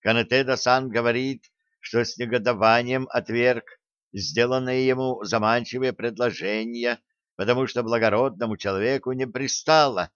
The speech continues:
становиться сообщником демона". "Приятно слышать", — без улыбки сказал Самолетов. "Переведите там, что мы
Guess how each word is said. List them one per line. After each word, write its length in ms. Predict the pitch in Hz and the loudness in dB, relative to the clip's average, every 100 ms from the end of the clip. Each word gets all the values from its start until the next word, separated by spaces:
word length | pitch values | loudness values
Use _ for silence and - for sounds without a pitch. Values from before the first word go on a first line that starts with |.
| _ _ | _ _
становиться 640 | - 104 92 107 117 120 | -8 -4 -2 -4 -2 -4
сообщником 960 | - 87 117 107 - 120 120 117 113 87 | -2 0 0 -2 -10 -12 -4 -2 -2 -4
демона". 680 | 90 113 127 123 110 73 - _ _ _ _ _ _ _ _ _ _ _ _ _ | 0 2 2 -2 -6 -8 -12 _ _ _ _ _ _ _ _ _ _ _ _ _
"Приятно 680 | - 90 104 107 104 101 104 | -4 0 4 4 2 -4 -6
слышать", — 800 | - 104 101 76 - 57 _ _ _ _ _ _ _ | -6 -6 -6 -6 -10 -16 _ _ _ _ _ _ _
без 200 | 92 92 | -4 -2
улыбки 400 | 104 120 131 - | 0 0 0 -4
сказал 400 | 98 98 90 90 | -10 -6 -2 -2
Самолетов. 600 | - 92 87 80 - 64 - _ _ _ _ _ _ _ _ _ | -4 -6 -4 -6 -8 -16 -18 _ _ _ _ _ _ _ _ _
"Переведите 840 | 92 107 120 135 139 165 131 139 | -2 2 2 2 2 0 0 -2
там, 540 | 110 110 85 65 53 _ _ _ _ _ | 0 0 0 -2 -12 _ _ _ _ _
что 220 | - 107 | -6 -2
мы 400 | 120 143 147 139 | 2 4 4 2